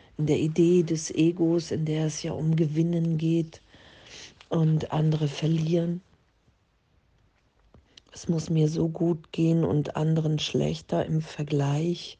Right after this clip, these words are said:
dann, weil ich glaube, in dem meinen Wert zu finden.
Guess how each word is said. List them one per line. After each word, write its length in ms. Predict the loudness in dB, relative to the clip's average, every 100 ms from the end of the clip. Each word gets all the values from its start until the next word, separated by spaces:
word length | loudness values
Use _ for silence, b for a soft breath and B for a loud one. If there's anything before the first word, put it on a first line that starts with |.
| b b b b b b _
dann, 220 | -8 -4
weil 160 | -2 -2
ich 180 | -4 -2
glaube, 360 | 0 2 2
in 240 | 2 0 2
dem 260 | 4 4
meinen 380 | 2 2 2 0
Wert 480 | 0 0 -2 -6 -14 -12
zu 220 | -10 -10
finden. 840 | -10 -4 -2 -2 -6 -12 -14 -14